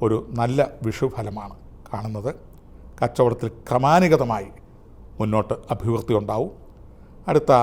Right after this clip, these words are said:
രണ്ട് മൂന്ന് കൊല്ലം കൊണ്ട് കഴിഞ്ഞ കാലത്തുണ്ടായ നഷ്ടകഷ്ടങ്ങളെല്ലാം പരിഹരിക്കത്തക്ക രീതിയിലുള്ള ഒരു പുത്തൻ വെളിച്ചം ഈ വർഷം വിഷു മുതൽ രണ്ടായിരത്തി ഇരുപത്തഞ്ച് വിഷു വരെയുള്ള കാലഘട്ടങ്ങളിൽ ബിസിനസ് രംഗം,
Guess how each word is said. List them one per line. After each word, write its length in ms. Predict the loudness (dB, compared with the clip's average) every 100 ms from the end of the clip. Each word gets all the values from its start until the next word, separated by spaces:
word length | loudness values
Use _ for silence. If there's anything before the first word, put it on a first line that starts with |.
| 2 -8 0
രണ്ട് 180 | 0 2 0
മൂന്ന് 220 | 0 0 0
കൊല്ലം 280 | 0 2 0
കൊണ്ട് 220 | 0 -2 -6 -8 -20 -20 -20 -20 -20 -2 2
കഴിഞ്ഞ 220 | 4 4 6
കാലത്തുണ്ടായ 600 | 6 6 0 2 4 2 2
നഷ്ടകഷ്ടങ്ങളെല്ലാം 920 | -2 -2 -2 -2 -4 -4 -4 -4 -2 -4
പരിഹരിക്കത്തക്ക 680 | -4 2 2 2 0 -2 -2 -2
രീതിയിലുള്ള 440 | -2 -2 0 0 0 -4 -10 -20 -20 -20 -20 -2
ഒരു 100 | 0 0
പുത്തൻ 340 | -4 0 0 0 0
വെളിച്ചം 360 | 0 0 -2 -8 -10 -20 -20 -20 -20 -20 -10 -2
ഈ 40 | -2
വർഷം 300 | -2 -6 -10 -10 -12
വിഷു 200 | -10 -8 -8
മുതൽ 200 | -8 -10 -14 -20 -20 -20 -20 -20 -20 -20 -6
രണ്ടായിരത്തി 440 | -2 4 4 4 0
ഇരുപത്തഞ്ച് 420 | 2 0 0 -4 -6
വിഷു 180 | -4 0
വരെയുള്ള 300 | 0 0 -2 -6
കാലഘട്ടങ്ങളിൽ 640 | -6 -4 -4 -6 -10 -10 -14 -18 -20 -20 -20 -20 -20 -20 -20 -20 -20 -20 -20 -20 -20 -2
ബിസിനസ് 400 | -2 0 -2 2 2
രംഗം, 240 | 2 -2